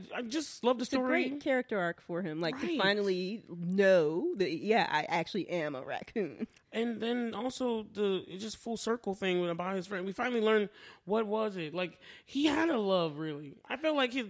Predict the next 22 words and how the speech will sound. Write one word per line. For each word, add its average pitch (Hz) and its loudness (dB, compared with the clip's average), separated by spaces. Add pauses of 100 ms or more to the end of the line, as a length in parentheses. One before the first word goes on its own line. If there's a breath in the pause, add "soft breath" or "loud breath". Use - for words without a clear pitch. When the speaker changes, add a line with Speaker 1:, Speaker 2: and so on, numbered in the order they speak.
(120)
Speaker 1:
even 247 0
though 269 6
it 240 6
was, 226 0
like, 196 -4
the, 190 -4 (120)
the 131 -8
other 185 -4 (120)
creatures, 196 -4
Speaker 2:
Mm-hmm. 196 2
Speaker 1:
they 196 2
were 185 2
friends, 190 0
Speaker 2:
Mm-hmm. 196 -2
Speaker 1:
but 202 4
I 208 4
felt 233 -2
like 190 2
him 247 2
and 175 0
Lila, 202 2
the 185 -6